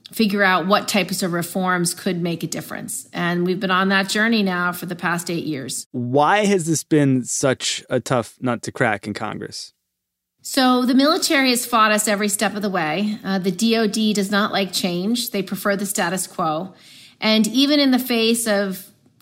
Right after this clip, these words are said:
Speaker 1: on average, twenty thousand estimated sexual assaults a year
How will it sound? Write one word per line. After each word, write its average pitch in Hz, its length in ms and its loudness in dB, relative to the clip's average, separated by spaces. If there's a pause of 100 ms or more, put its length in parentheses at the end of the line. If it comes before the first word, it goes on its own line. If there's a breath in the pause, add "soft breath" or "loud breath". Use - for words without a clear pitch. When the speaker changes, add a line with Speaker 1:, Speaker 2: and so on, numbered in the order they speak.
Speaker 1:
on 208 220 2
average, 202 420 4
twenty 214 400 0
thousand 202 600 0
estimated 196 640 0
sexual 196 440 -2
assaults 185 640 -2 (100)
a 190 60 -2
year 190 680 0